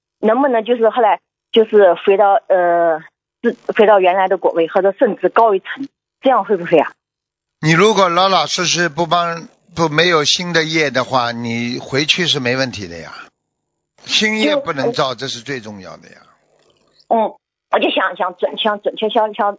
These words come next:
Speaker 1: 想知道一点事情，就像师父，我们，对吧？就像我们还有使命，我们还有几十年在人间，就像师父也在度很多人，一直造，一直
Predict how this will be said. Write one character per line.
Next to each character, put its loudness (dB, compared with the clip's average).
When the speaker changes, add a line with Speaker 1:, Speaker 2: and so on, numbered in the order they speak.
Speaker 1:
想 -4
知 -2
道 0
一 -6
点 -4
事 -4
情， 0
就 4
像 4
师 -2
父， -2
我 2
们， -2
对 2
吧？ 0
就 -6
像 -2
我 -2
们 -2
还 -2
有 0
使 -8
命， 4
我 2
们 -2
还 4
有 2
几 -10
十 -2
年 2
在 2
人 -4
间， -2
就 -2
像 0
师 -2
父 2
也 -2
在 0
度 0
很 -4
多 0
人， -2
一 -2
直 0
造， 0
一 2
直 -2